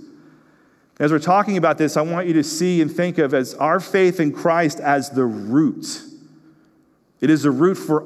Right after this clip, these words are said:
all things that we do, believe, and how we live, in particular, bearing the fruit of love. You know, Paul's summary,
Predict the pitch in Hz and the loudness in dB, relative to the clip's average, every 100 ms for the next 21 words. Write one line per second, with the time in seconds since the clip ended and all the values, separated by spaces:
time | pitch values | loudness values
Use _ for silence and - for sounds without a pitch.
0 | 151 165 196 185 196 180 165 151 156 135 | 0 2 0 0 -2 0 -2 0 -2 0
1 | 160 180 185 165 135 135 170 180 175 165 | 0 2 2 0 -2 0 0 2 0 0
2 | 127 139 143 139 131 156 151 123 139 120 | -2 0 2 2 2 2 2 0 -4 -4
3 | 143 131 - 214 214 175 143 131 - - | -6 -2 -2 0 0 2 2 0 -6 -20
4 | - 117 160 175 190 180 151 139 - 139 | -18 -4 0 2 2 2 -2 -4 -4 -4
5 | 127 107 101 101 95 - - - _ _ | -4 -8 -8 -8 -8 -14 -20 -20 _ _
6 | _ _ _ _ _ _ _ _ _ _ | _ _ _ _ _ _ _ _ _ _
7 | _ _ _ _ _ _ _ _ _ _ | _ _ _ _ _ _ _ _ _ _
8 | _ _ _ _ _ _ _ _ _ - | _ _ _ _ _ _ _ _ _ -20
9 | _ _ _ _ _ _ _ _ _ _ | _ _ _ _ _ _ _ _ _ _
10 | _ _ _ _ _ _ - 135 131 165 | _ _ _ _ _ _ -2 -2 0 0
11 | 151 151 143 - - 156 147 139 127 | 2 0 -2 -10 -4 -2 0 0 0